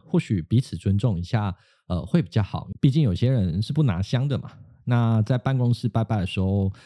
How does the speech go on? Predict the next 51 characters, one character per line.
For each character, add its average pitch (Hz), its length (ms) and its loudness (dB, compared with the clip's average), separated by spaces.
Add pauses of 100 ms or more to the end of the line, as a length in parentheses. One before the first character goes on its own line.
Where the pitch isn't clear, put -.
(200)
呃， 82 300 -2
大 107 180 0
家 107 60 0
都 107 100 4
在 107 160 2
门 95 320 -2
口 - 380 -4
啊， 87 120 -6
一 104 80 0
起 151 220 -6
来 - 300 -12
吉 92 120 -6
香 127 220 2
拜 135 100 0
拜。 - 240 -6 (360)
没 151 60 6
有 175 80 4
拿 110 180 0
香 139 280 0
的 113 280 -2
习 107 160 -6
惯 139 220 -2
的 101 80 -2
人 90 240 -4
呢， 85 260 -8
就 107 280 2
双 160 160 0
手 98 180 -2
合 92 180 -4
十 87 400 -8 (260)
啊， - 300 -12 (120)
秉 - 120 -6
一 104 120 -6
颗 120 360 0
诚 95 220 -2
敬 135 180 0
的 104 100 -2
心 180 300 0
就 185 140 0
好。 - 220 -8 (520)
那 165 80 -2
第 196 200 0
二 185 80 0
点， 127 260 -2 (300)
贡 220 180 0
品 117 240 0
为 147 100 2
什 143 160 0
么 85 80 0
都 107 160 -2
要 120 300 0